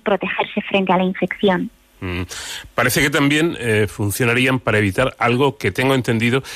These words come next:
Speaker 2: eh, que es un, un problema muy serio en esta enfermedad, y es que el sistema inmunitario reacciona al virus,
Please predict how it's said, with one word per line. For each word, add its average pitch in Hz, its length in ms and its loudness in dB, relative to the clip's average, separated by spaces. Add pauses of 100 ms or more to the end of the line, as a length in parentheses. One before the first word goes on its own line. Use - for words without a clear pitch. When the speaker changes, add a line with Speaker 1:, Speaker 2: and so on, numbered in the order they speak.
(380)
Speaker 2:
eh, 104 180 2
que - 140 -4
es 101 140 0
un, 123 280 4
un 110 140 0
problema 117 400 2
muy 104 140 2
serio 117 320 0
en 98 60 2
esta 98 440 2
enfermedad, 101 560 0
y 101 160 0
es 107 120 0
que 120 220 -4 (600)
el 98 120 -6
sistema 127 540 0
inmunitario 123 600 2
reacciona 131 760 0
al 147 120 2
virus, 151 360 2